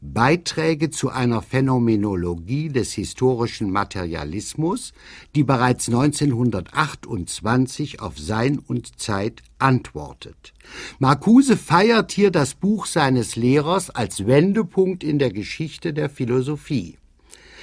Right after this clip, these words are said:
Es bezeichnet den Punkt, wo die bürgerliche Philosophie sich von innen her selbst auflöst und den Weg freimacht zu einer neuen, konkreten Wissenschaft. Was Marcuse vorschwebt,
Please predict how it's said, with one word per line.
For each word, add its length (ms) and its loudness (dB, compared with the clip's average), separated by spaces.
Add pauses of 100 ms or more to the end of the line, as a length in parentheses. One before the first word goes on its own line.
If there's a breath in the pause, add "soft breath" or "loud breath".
(260 loud breath)
Es 200 2
bezeichnet 880 4
den 320 6
Punkt, 560 2
wo 100 6
die 140 2
bürgerliche 720 2
Philosophie 720 -2
sich 260 -8
von 220 2
innen 340 2
her 300 0
selbst 500 -2
auflöst 840 -4 (340 loud breath)
und 240 2
den 240 2
Weg 260 -2
freimacht 680 -2
zu 120 -6
einer 260 -6
neuen, 560 0
konkreten 880 -4
Wissenschaft. 880 -8 (480 soft breath)
Was 300 -2
Marcuse 640 -2
vorschwebt, 1000 -2